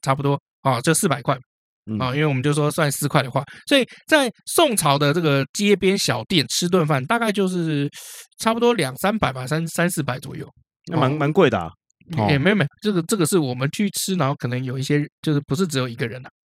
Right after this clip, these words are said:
Speaker 2: 嗯，哦，一家啊。
Speaker 1: 对啊，因为不可能，比如说你一盘我一盘，然后我们就吃我们这一盘，不可能嘛，一定吃合菜嘛。对，
Speaker 2: 嗯。
Speaker 1: 到宋朝的时候就开始有吃合菜的习惯了。
Speaker 2: OK，好。
Speaker 1: 好，对，好，因为毕竟这个城市经济发达嘛，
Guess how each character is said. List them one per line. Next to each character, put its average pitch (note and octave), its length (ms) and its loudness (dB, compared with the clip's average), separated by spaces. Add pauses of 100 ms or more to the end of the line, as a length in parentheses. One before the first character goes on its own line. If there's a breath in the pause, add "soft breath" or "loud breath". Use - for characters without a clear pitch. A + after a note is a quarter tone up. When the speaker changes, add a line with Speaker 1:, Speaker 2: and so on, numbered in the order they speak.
(120)
Speaker 2:
嗯， A#2+ 60 -4 (140)
哦， A#2+ 460 0
一 C#3+ 100 -6
家 B2+ 240 0
啊。 G2+ 240 0 (160)
Speaker 1:
对 A#3+ 100 4
啊， A3 60 0
因 B3 120 0
为 C4 320 -4
不 C#4+ 120 -12
可 G3+ 140 2
能， E3+ 160 2
比 E3 80 -2
如 D#3+ 80 0
说 G3 160 0
你 D#3 140 -4
一 F#3 100 -2
盘 C#3 180 0
我 C3 100 -4
一 D3 80 -4
盘， C3+ 200 -4
然 C3+ 80 -8
后 B2+ 40 -6
我 B2 40 -6
们 A#2+ 100 -8
就 C#3 80 -2
吃 - 160 -4
我 C3 60 -2
们 B2+ 100 -10
这 B2+ 80 -4
一 A#2+ 40 -2
盘， B2 120 -10
不 F#3 80 -12
可 C3 140 -4
能 - 80 -14
嘛， A2 100 -10
一 C3+ 60 -10
定 F3 140 0
吃 D#3+ 140 -2
合 A#2+ 140 -4
菜 C3 140 -6
嘛。 B2 60 -10 (1000)
对， C3+ 100 2
Speaker 2:
嗯。 G#2 200 -2
Speaker 1:
到 D4+ 100 4
宋 D#4+ 220 2
朝 D3 140 2
的 C#3 100 0
时 C#3+ 80 -2
候 E3 80 2
就 F3+ 80 -2
开 F3 160 0
始 D3+ 60 -2
有 B2 160 -6
吃 D3+ 160 0
合 B2+ 140 -6
菜 B2+ 140 -2
的 A#2+ 80 -6
习 G#2 140 -10
惯 - 160 -10
了。 - 180 -12
Speaker 2:
OK， F#2 200 -8
好。 D2+ 200 -12 (160)
Speaker 1:
好， A#2 200 -2
对， B2 160 -6 (420 loud breath)
好， - 180 -4
因 F3+ 60 0
为 F3+ 60 2
毕 F3+ 120 4
竟 D#3+ 220 0
这 D#3 100 -2
个 C3+ 180 0
城 B2 120 -2
市 D3+ 120 -2
经 C#3+ 120 -2
济 C#3+ 140 -2
发 D#3 260 2
达 - 220 -6
嘛， A2 120 -14